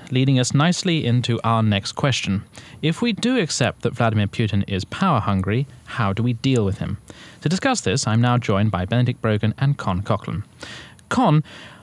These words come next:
Professor Robertson says that we can't rely on internal factors to bring Putin down, and the only thing that he'll understand in the long term is external force.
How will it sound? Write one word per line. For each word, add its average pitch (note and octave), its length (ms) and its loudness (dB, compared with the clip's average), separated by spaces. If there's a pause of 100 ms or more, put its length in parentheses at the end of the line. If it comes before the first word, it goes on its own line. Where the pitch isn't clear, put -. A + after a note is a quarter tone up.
(120)
Professor C4 340 0
Robertson B2+ 380 4
says G2+ 380 2
that A2+ 200 0
we A2+ 140 2
can't F#3 400 2
rely G#2+ 380 4
on A2 240 2
internal A2+ 720 2 (100)
factors - 680 -4
to G#2 180 0
bring F2+ 340 0
Putin F2 380 -2
down, F#2 320 -2 (260)
and A#2 140 4
the B2+ 140 4
only F#3+ 280 4
thing D3+ 220 2
that A#2+ 140 2
he'll B2 200 0
understand A2+ 680 2
in G2+ 100 0
the G2 80 0
long D#3 340 4
term F2+ 440 -2
is F#2+ 280 -2
external F#2+ 580 -2
force. - 640 -4